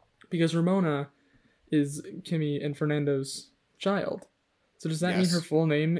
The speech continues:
Speaker 1: is Ramona Fer-, Hernandez Guerrero Fernandez Guerrero?
Speaker 2: I mean, sure.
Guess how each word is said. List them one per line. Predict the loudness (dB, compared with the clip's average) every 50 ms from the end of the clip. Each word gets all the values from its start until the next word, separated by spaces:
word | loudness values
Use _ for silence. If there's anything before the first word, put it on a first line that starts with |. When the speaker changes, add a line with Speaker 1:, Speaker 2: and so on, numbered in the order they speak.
| 0 2
Speaker 1:
is | 2 2 2 2
Ramona | 0 0 2 2 2 2 0 0 0 -2 -4
Fer-, | -4 -4 -4 -4 -4 -6 -2
Hernandez | 0 2 2 4 4 4 4 2 2 4
Guerrero | 4 4 6 6 6 4
Fernandez | 4 4 2 2 2 2 2 2 0 2
Guerrero? | 4 4 4 4 4 4 2 2 0 0 -4 _ _ _ _ _ _ _ _ _
Speaker 2:
I | -10 -8
mean, | -6 -6 -6
sure. | -8 -8 -8 -8 -8 -8 -10 -12 -16